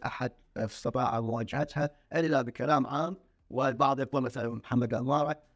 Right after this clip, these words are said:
آه، واجهها، لكن الرجل ما واجهها. الرجل قال: "لأنه اجتماع الواجهة غير كافي، ما، ليست مواجهة حقيقية، إنما فشل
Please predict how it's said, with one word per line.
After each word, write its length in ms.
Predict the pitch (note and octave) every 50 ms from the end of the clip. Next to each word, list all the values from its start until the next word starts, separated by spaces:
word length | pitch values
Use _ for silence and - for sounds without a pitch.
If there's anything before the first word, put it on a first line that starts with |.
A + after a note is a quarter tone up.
| _ -
آه، 300 | C3 B2 A#2+ A#2 A2+ A2
واجهها، 420 | A2 B2+ B2+ B2+ B2+ C#3+ C#3 B2+
لكن 220 | A#2 A#2+ - C3 B2
الرجل 280 | B2 B2 A#2 - B2
ما 140 | A2+ A2 A2
واجهها. 480 | B2+ A#2 A#2 A2 - G#2 G2+ F#2 - - _ -
الرجل 240 | A2+ A2 A2 C3
قال: 320 | A#2+ - B2+ A#2+ A#2 A#2+ A#2
"لأنه 400 | A#2+ A#2+ A#2 B2 C#3+ D3 C#3+ D3
اجتماع 300 | C#3+ - - C3+ B2+ B2
الواجهة 360 | B2 A#2+ B2 C3+ B2 - A2+ - A2+
غير 120 | A#2+ A#2+
كافي، 360 | - - - F2 - - G#2+
ما، 240 | G#2 G#2+ G#2+ G2+ - - _ _ _ _ -
ليست 340 | B2 C#3 - - C#3+ -
مواجهة 460 | C3 B2+ B2+ C3 C3 G#2 - - A2+ A2
حقيقية، 400 | - - - B2 A#2+ - B2 A#2
إنما 280 | A2+ A#2 A#2+ A#2+ B2
فشل 440 | - - C3 - - C#3+ C#3 C#3+ D3